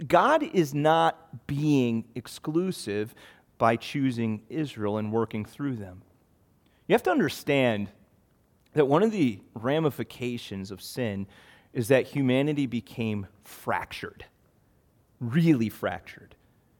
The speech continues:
You go into the first book of the Bible, Genesis, you start seeing relationships breaking down at fundamental levels,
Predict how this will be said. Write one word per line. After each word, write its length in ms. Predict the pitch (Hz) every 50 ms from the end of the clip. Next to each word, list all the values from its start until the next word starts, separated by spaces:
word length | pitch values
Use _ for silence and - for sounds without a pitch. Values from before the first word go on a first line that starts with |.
| _ _ _ _ _ _ _ _ _ -
You 140 | 131 131
go 220 | 117 143 143 143 143
into 240 | 143 135 - 135 120
the 100 | 113 117
first 320 | - - 139 135 - -
book 140 | 135 131 -
of 60 | 127
the 80 | 123 -
Bible, 260 | 120 117 113 104 110
Genesis, 720 | 95 - 117 113 113 113 110 - - 120 110 104 - -
you 60 | 127
start 280 | 110 - - 127 120 110
seeing 360 | - - 131 127 117 113 107
relationships 920 | 104 110 101 104 110 110 117 110 - - 113 104 - - - 107 - -
breaking 540 | 120 117 - 120 113 117 113 - 127 117 107
down 260 | 110 107 107 107 107
at 140 | 98 - -
fundamental 640 | - - - 120 120 123 123 120 113 110 107 104 98
levels, 480 | 101 101 101 101 104 98 98 95 -